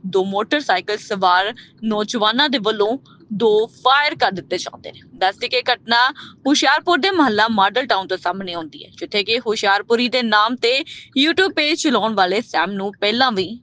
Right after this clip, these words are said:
ਪਾਕਿਸਤਾਨੀ ਡੌਨ ਸ਼ਹਿਜ਼ਾਦ ਪੱਟੀ ਵੱਲੋਂ ਧਮਕੀ ਦਿੱਤੀ ਗਈ ਸੀ ਕਿ ਜਿਸ ਤਰੀਕੇ ਨਾਲ ਜਲੰਧਰ ਦੀ ਤਰ੍ਹਾਂ ਹੀ ਉਹਨਾਂ ਦੇ ਘਰਾਂ ਤੇ ਵੀ ਗ੍ਰੇਨੇਡ ਹਮਲਾ ਕੀਤਾ ਜਾਵੇਗਾ। ਫਿਰ ਉਹਨਾਂ ਨੇ ਜਿਸ ਤੋਂ ਬਾਅਦ ਕਿ ਪੁਲਿਸ ਨੂੰ ਸੂਚਨਾ ਦਿੱਤੀ ਸੀ ਤੇ ਪੁਲਿਸ ਨੇ ਉਹਨਾਂ ਨੂੰ ਗਨਮੈਨ ਮੁਹੱਈਆ ਕਰਵਾਇਆ। ਉੱਧਰ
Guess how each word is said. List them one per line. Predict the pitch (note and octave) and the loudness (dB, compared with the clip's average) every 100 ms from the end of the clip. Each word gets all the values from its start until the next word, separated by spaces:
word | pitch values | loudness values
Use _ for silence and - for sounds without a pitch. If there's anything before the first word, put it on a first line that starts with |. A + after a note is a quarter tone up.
| _ - | _ -2
ਪਾਕਿਸਤਾਨੀ | F3 F#3 G3 F#3+ F#3 G3+ G#3+ | -2 -2 -4 0 0 0 -2
ਡੌਨ | F#3 F3+ G#3+ - - - | -2 0 -2 -4 -12 -6
ਸ਼ਹਿਜ਼ਾਦ | C4 B3+ G#3 A3 C4 D4 | -2 0 2 4 4 2
ਪੱਟੀ | A#3 - G#3 | -4 -2 0
ਵੱਲੋਂ | G3+ F#3+ F#3+ - - | 2 2 0 -4 -2
ਧਮਕੀ | D4+ B3+ - A#3+ | 2 2 2 -4
ਦਿੱਤੀ | F3+ - G3 | -4 -4 0
ਗਈ | F#3+ | 0
ਸੀ | A3+ D4 | 0 -2
ਕਿ | D#4 D#4+ F4+ - - | -2 -4 -6 -12 -4
ਜਿਸ | A3+ F4 - | -2 -2 -2
ਤਰੀਕੇ | E4 C4 - C#4 | -4 -2 -2 0
ਨਾਲ | A3+ G#3+ B3+ C#4+ - - | 2 2 2 -2 -6 -8
ਜਲੰਧਰ | G3+ C4 C4+ F4+ F4 B3 E3+ | -2 0 2 2 0 -2 -2
ਦੀ | F#3+ G3+ | -4 -2
ਤਰ੍ਹਾਂ | G3+ G3+ G#3+ | 0 2 0
ਹੀ | A3 | -2
ਉਹਨਾਂ | A3 A3 G3+ G#3 | -4 -2 -2 0
ਦੇ | A3 - | -2 0
ਘਰਾਂ | G3 G3+ | 2 2
ਤੇ | G#3+ | 0
ਵੀ | G3 A3 F#3+ | -2 -4 0
ਗ੍ਰੇਨੇਡ | F3+ F3 F3 A#3 A#3 - | 0 0 0 -2 -4 -2
ਹਮਲਾ | B3+ C#4+ C#4 | 0 4 2
ਕੀਤਾ | - D#3 B2+ | 0 -4 -4
ਜਾਵੇਗਾ। | - A#2 D3 - - _ - - | -2 -6 -6 -14 -20 _ -20 -6
ਫਿਰ | F#3 | -4
ਉਹਨਾਂ | F#3+ F#3+ G3+ | -2 -2 -2
ਨੇ | |
ਜਿਸ | G#3 G#3 | -4 -4
ਤੋਂ | G#3 | 2
ਬਾਅਦ | G#3 A3 | 2 2
ਕਿ | B3 A#3+ | -4 -4
ਪੁਲਿਸ | A#3+ A#3 B3 B3 | -2 -2 -2 -2
ਨੂੰ | B3+ | -4
ਸੂਚਨਾ | - A3 A3 B3+ C#4+ | -4 -6 -6 -2 -2
ਦਿੱਤੀ | F#3 - E3 | -2 -6 -10
ਸੀ | - - - - - | -10 -16 -20 -20 -10
ਤੇ | G3 | -8
ਪੁਲਿਸ | - A#3 A#3 A#3+ | -2 0 0 0
ਨੇ | |
ਉਹਨਾਂ | A3+ A#3 | 0 2
ਨੂੰ | B3+ A3 | 0 2
ਗਨਮੈਨ | G#3 A3 G#3 A3+ | 0 2 0 0
ਮੁਹੱਈਆ | B3 A3 B3 A#3 - | 0 -2 -4 -4 -4
ਕਰਵਾਇਆ। | - - - | -8 -12 -12
ਉੱਧਰ | E3 F3 G#3 A3+ | -10 -4 -2 -2